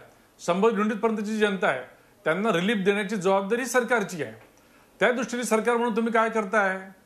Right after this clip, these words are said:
तर तुम्ही काहीच करत नाही, केवळ फक्त घोषणा करताय. म्हणजे असंवेदनशीलता ज्याला म्हणतात, अशा प्रकारचे सरकार आहे.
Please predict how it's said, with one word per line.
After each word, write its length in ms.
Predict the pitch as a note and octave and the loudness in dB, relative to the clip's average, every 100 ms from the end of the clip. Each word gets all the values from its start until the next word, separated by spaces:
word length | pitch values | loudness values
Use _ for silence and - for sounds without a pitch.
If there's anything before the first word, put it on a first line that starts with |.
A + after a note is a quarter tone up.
| - | -8
तर 60 | G3 | -2
तुम्ही 200 | A#3 G#3+ | -2 2
काहीच 260 | G#3+ A3 | 0 2
करत 160 | A3+ F#3+ | 0 0
नाही, 120 | F#3 | -2
केवळ 220 | - A3 B3 | 2 2 2
फक्त 240 | G#3+ B3+ | -2 -6
घोषणा 360 | E3 E3 G#3+ G#3+ | -6 -6 -2 -2
करताय. 360 | G3 D#3 A2+ - - _ _ _ F3 | -2 -2 -6 -6 -20 _ _ _ -4
म्हणजे 180 | F#3+ - | -2 0
असंवेदनशीलता 880 | G#3 A#3+ A3 A3+ G#3+ A#3+ - G#3+ A3+ | 0 2 0 0 0 -2 -2 -2 0
ज्याला 240 | G3+ G3+ | 0 0
म्हणतात, 280 | G#3+ G3 A3+ A3+ | 0 0 -2 -2
अशा 160 | F3+ G#3 | -2 -2
प्रकारचे 400 | G3+ G#3 G3 A3 | -2 -2 -2 -2
सरकार 360 | G3 F3 F#3 | -2 0 -2
आहे. 120 | C#3 | -2